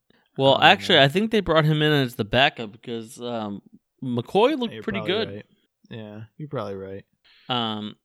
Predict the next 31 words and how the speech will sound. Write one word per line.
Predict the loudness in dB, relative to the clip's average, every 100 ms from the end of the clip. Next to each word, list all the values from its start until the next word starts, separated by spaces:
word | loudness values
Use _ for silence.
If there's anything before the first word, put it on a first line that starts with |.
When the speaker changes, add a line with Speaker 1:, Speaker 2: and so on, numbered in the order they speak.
| _
Speaker 2:
Um, | -8 -2
Speaker 1:
my | 0
sit | -2 -4 -4 -4
for | -4
the | -2
week | -2 -4
was | -6
Jordan | -2 -2 0
Howard, | 0 2 0 -4
which | -6 -6 -4
I | -4
thought | -4 -4
was | -8
a | -12
pretty, | -10 -4 -2 -4 _ _ _ _ -6
uh, | -2 -2
solid, | -4 -2 2 2 2 -4 -16 _ _
solid | -16 -8 -6 -6 -6
pick. | -8 -8 -10 -20
He | -10 -6
ended | -6 -4
up | -6 -6
with, | -10 -6
uh, | -6 -4 -6
fifteen | -12 -10 -10 -6 -6 -6
rushes | -4 -6 -6 -12 -12
for | -12 -12
fifty-five | -10 -14 -12 -8 -6 -6 -4
yards, | -4 -4 -8 -14
one | -8 -6
reception | -6 -4 -6 -6 -8 -8